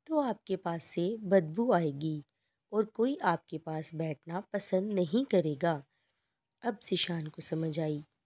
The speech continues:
कि क्यों, क्यों इसके दोस्त इसके पास नहीं बैठते थे, उसके पास बैठना पसंद नहीं करते थे। ज़ीशान ने अपने अम्मी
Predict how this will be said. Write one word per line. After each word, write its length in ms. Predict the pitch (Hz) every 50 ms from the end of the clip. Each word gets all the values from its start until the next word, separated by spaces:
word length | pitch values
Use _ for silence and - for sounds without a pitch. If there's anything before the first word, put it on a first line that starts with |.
| _ _ _ _ _
कि 80 | - 226 214 _
क्यों, 220 | - - 226 214 190 160 147 - _ _ _ _ _ _ _ _ _ -
क्यों 160 | 226 226 220 208 214
इसके 340 | 202 - - - - - 175
दोस्त 320 | 151 165 165 175 - -
इसके 300 | 185 170 - - - 170 160 -
पास 280 | - 156 156 180 - - -
नहीं 260 | 175 165 151 190 254 262 -
बैठते 400 | 202 175 156 - - 156 151 - -
थे, 140 | 160 147 147 - _ _ _ _ _ _ _ _ _ _ _ _ _ _ _ _ _ _ _ _ -
उसके 300 | 208 - - - 247 247
पास 320 | - - 180 180 180 - 180
बैठना 380 | 170 175 165 - 165 160 170 196 - -
पसंद 380 | 185 175 - - 220 269 294
नहीं 240 | 269 247 190 190 202
करते 380 | 180 - 170 - _ - 156 151 _ -
थे। 100 | 160 151 147 _ _ _ _ _ _ _ _ _ _ _ _ _ _ _ _ _ -
ज़ीशान 420 | 170 165 - - - 165 160 160 156
ने 160 | 156 156 156 156 - _ -
अपने 320 | - _ - 175 165 165 165 -
अम्मी 260 | 196 185 185 214 247